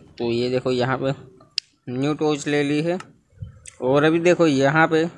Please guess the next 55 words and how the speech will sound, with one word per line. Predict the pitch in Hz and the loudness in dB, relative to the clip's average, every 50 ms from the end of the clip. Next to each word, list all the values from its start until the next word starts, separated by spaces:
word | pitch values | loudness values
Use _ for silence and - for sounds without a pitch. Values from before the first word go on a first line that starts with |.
| - - - _ _ _ - _ _ _ _ _ - - - - _ _ _ - | -18 -20 -20 _ _ _ -20 _ _ _ _ _ -20 -20 -20 -20 _ _ _ -2
ये | 135 151 175 180 | 4 6 6 6
देखो | 156 156 - - - 110 101 78 71 - - - - - - 156 | 6 4 0 0 -2 -8 -8 -8 -12 -20 -20 -20 -20 -18 -8 -2
यहाँ | 139 131 143 147 151 185 196 190 | 4 4 6 4 6 4 2 4
पे | 180 180 165 | 4 2 2
जो | 160 | 2
है | 156 156 | 2 2
वो | 147 151 151 | 2 0 0
simply | - - - 165 160 160 156 160 143 139 135 139 151 156 - - - - - - - - - - - - - _ _ - | -2 -2 0 0 0 0 2 2 4 4 4 2 2 -2 -8 -14 -18 -18 -18 -18 -20 -20 -20 -18 -18 -18 -18 _ _ -4
मतलब | 160 151 165 180 165 147 | 2 4 6 6 6 4
रोशनी | 143 135 151 165 185 175 - 190 185 185 | 4 4 6 6 4 4 4 4 6 6
आ | 180 175 170 | 6 6 4
चुकी | 151 165 151 160 165 | 2 -2 -2 0 2
है। | 165 156 | 2 2
आप | 151 143 | 0 0
लोग | 151 151 131 131 | 0 -2 -2 0
देख | 131 156 160 143 | 0 0 2 2
सकते | - 156 - 160 | 0 -2 0 2
हो | 156 160 156 | 4 4 4
यहाँ | 147 147 143 143 | 4 4 2 2
पे | 139 151 | 2 2
हम | 156 147 143 | 0 2 2
लोगों | 143 147 139 139 139 | 2 2 2 0 -2
को | 143 135 - | -2 -2 -2
torch | 143 143 143 135 | -4 -4 -2 -2
हाथ | 147 131 131 127 - | -2 -2 -2 -2 -2
में | 151 151 151 | -2 0 0
लेकर | 151 147 143 143 131 | 0 2 0 0 0
जा | 127 139 135 | 0 0 0
रहे | 135 143 | 2 2
हो, | 143 139 | 2 4
अभी | 135 131 139 135 | 2 2 0 0
जो | 131 139 | 0 -2
है | 139 135 | 0 0
वो | 135 139 127 | 0 0 0
रोशनी | 110 110 127 143 143 - - 151 151 156 156 - - - - - - - - - - - 143 - - | 2 4 4 4 4 4 2 4 4 4 4 2 -6 -12 -12 -12 -12 -12 -10 -10 -10 -8 -8 -2 4
हो | 143 143 156 | 6 6 8
रही | 160 165 165 160 160 160 | 8 8 6 8 8 8
है, | 160 | 8
ये | 156 143 143 160 170 | 8 8 6 6 8
देख | 156 160 156 - | 8 6 6 6
सकते | - 156 - 165 | 2 2 4 6
हो | 160 | 6
आप | 160 151 | 6 8
लोग। | 151 175 180 - - - - - - - - - - - - - - - | 6 4 4 4 0 -10 -12 -12 -12 -12 -14 -14 -14 -14 -14 -6 2 6
और | 151 | 6
यहाँ | 151 156 160 160 | 8 8 8 6
पे | 165 | 4
हम | 160 160 | 4 6
लोग | 156 156 139 139 | 6 4 4 4
torch | - 156 165 156 - 151 | 4 4 4 4 2 -2
लगा | 143 151 147 156 160 160 | -2 -2 2 2 2 2
भी | 156 156 | 2 0
सकते | 151 165 147 147 - 160 | -2 -2 -4 0 2 4
हैं। | 175 190 180 180 170 | 6 8 8 6 6
और | 156 - 127 131 131 131 131 135 135 131 135 135 135 127 | 4 2 0 2 4 6 6 6 6 6 6 6 6 4